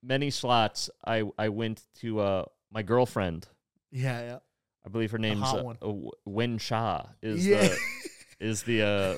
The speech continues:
Speaker 1: machine. And this happens every time I'm at the casino. Every time I'm at the casino, there's this one machine I like.
Speaker 2: Uh-huh.
Speaker 1: Because I know every time I wait till I'm down bad, and
Speaker 2: Yeah.
Speaker 1: then I always go to her, my girlfriend. And it's this, for those of you who don't know, it's this, this, uh, Chinese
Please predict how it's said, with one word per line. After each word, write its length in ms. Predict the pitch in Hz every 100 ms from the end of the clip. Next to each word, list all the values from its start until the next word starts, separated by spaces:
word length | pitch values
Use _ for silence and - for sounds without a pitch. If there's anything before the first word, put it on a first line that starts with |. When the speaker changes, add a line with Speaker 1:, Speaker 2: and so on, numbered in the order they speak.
| -
Speaker 1:
machine. 480 | 117 - 139 131 98 - - _ _ -
And 100 | 156
this 100 | 185
happens 200 | 214 185
every 120 | 202
time 120 | 202 196
I'm 40 |
at 40 | 185
the 60 |
casino. 280 | 147 165 120
Every 100 | 156
time 140 | 214
I'm 60 | 220
at 40 |
the 80 | 202
casino, 340 | 175 - 165 131
there's 140 | 123
this 140 | 127 117
one 220 | 147 180
machine 340 | 180 170 156
I 100 | 127
like. 340 | 120 110 85 -
Speaker 2:
Uh-huh. 360 | 156 127 147 143
Speaker 1:
Because 200 | - 131
I 100 | 123
know 440 | 135 139 101 85
every 200 | 123 139
time 180 | 165 151
I 80 | 135
wait 240 | 131 170
till 120 | - 160
I'm 100 | 135
down 260 | 127 127
bad, 400 | 117 107 80 - _ 110
and 80 |
Speaker 2:
Yeah. 80 | 120
Speaker 1:
then 120 | 117
I 80 | 117
always 260 | 120 120 117
go 160 | 113 98
to 80 |
her, 100 | 85
my 140 | 85 85
girlfriend. 440 | 98 95 - 76
And 100 | 78
it's 120 | 87 107
this, 180 | 104
for 120 | - 120
those 140 | 139
of 40 |
you 60 | 151
who 40 |
don't 140 | 135 131
know, 160 | 120 - - -
it's 220 | 127 120
this, 240 | 131 123 - _ _ -
this, 240 | 135 123 -
uh, 200 | 123 113 -
Chinese 760 | - 147 170 175 170 160 139